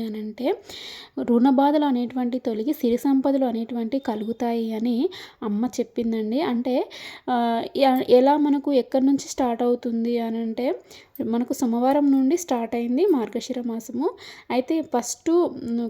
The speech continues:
గురువారం ఎప్పుడు వస్తుంది, లక్ష్మీవారం ఎప్పుడు వస్తుంది అని మనం చూసినట్టయితే డిసెంబర్ ఫైవ్ శుద్ధ చవితి రోజు వస్తుందండి. ఈరోజు అమ్మవారికి పెట్టాల్సినటువంటి నైవేద్యము ఏంటంటే పులగం అనేటువంటి నైవేద్యంను పెట్టాలి. అంటే అమ్మవారికి ఇప్పుడు నాలుగు,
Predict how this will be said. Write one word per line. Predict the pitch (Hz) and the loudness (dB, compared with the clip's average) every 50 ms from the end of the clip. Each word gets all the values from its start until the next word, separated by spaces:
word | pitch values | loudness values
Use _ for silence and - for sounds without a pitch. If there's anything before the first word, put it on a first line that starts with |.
| 214 247 | 0 0
గురువారం | 254 254 262 254 254 269 269 254 | 2 2 2 2 2 2 2 0
ఎప్పుడు | 233 233 - 247 247 | 0 -2 -2 -2 0
వస్తుంది, | 240 240 - - - 220 226 226 226 | 0 -2 -4 -6 -8 -6 -4 -2 -2
లక్ష్మీవారం | 220 226 226 - 277 269 262 262 262 262 262 | -2 -4 -2 -2 0 2 2 2 2 2 0
ఎప్పుడు | 240 247 _ 240 226 | 0 0 _ 0 0
వస్తుంది | 233 226 - - 240 233 | 0 -2 -4 -4 -4 -2
అని | 226 | -2
మనం | 233 240 233 - | -2 -2 -2 -4
చూసినట్టయితే | 233 233 - 254 226 240 233 226 269 | -6 -6 -6 -6 -6 -6 -6 -6 -4
డిసెంబర్ | 254 233 240 - - 262 254 247 262 285 302 | -2 -2 -2 0 2 2 2 2 2 0 -2
ఫైవ్ | - - 240 214 220 226 247 320 330 | -2 -2 -2 -2 0 0 0 0 0
శుద్ధ | - - 240 202 202 262 | -2 -4 -6 -4 -2 -4
చవితి | 262 - 254 226 220 220 - 247 | -2 -2 -2 -4 -4 -4 -2 0
రోజు | 240 240 233 - 262 | 0 0 0 0 0
వస్తుందండి. | 254 233 220 - - - 233 240 220 214 214 214 254 339 480 - - - - - - - - _ - | 0 -2 -2 -6 -8 -8 -8 -6 -6 -6 -4 0 0 0 0 0 -4 -10 -16 -16 -18 -18 -8 _ 2
ఈరోజు | 262 269 269 262 262 262 330 | 4 6 8 6 6 6 4
అమ్మవారికి | 311 262 233 247 254 262 262 262 269 - 294 | 2 2 2 0 0 0 -2 -2 -4 -6 -6
పెట్టాల్సినటువంటి | 277 - 233 - _ - 254 254 254 - 262 254 233 247 240 247 240 240 240 254 254 247 | -4 -4 -6 -4 _ 0 0 0 0 0 -2 -4 -4 -2 -4 -2 -2 0 0 0 0 0
నైవేద్యము | 233 226 220 214 233 240 214 - 254 247 247 247 240 233 | 0 0 -2 -2 -2 -2 -2 0 0 0 2 2 2 0
ఏంటంటే | 233 226 226 226 240 226 233 294 | 0 -2 -2 -4 -4 -4 -2 -4
పులగం | 285 - - 254 233 240 247 254 262 262 | -4 -2 -2 0 2 2 2 2 4 4
అనేటువంటి | 269 254 254 247 233 254 247 240 262 | 4 2 2 0 -2 -2 -2 -2 -2
నైవేద్యంను | 240 226 226 220 220 226 208 214 233 233 226 254 254 | -2 -2 -2 -2 -2 -2 -2 -2 -2 0 0 -2 -2
పెట్టాలి. | - 233 - - 214 208 220 262 | -4 -6 -8 -8 -6 -4 -2 -2
అంటే | 247 220 240 285 392 - - - - - - - - - - | -2 0 0 -2 -2 -2 -4 -10 -16 -16 -16 -18 -16 -8 -4
అమ్మవారికి | 226 226 226 269 277 285 294 294 294 285 - 294 | 0 2 2 4 4 4 2 2 0 -2 -2 0
ఇప్పుడు | 285 320 349 339 - 269 269 | 2 2 2 2 2 2 2
నాలుగు, | 254 240 233 226 226 233 247 262 262 302 320 339 349 | 2 2 0 0 0 0 0 0 2 2 2 2 0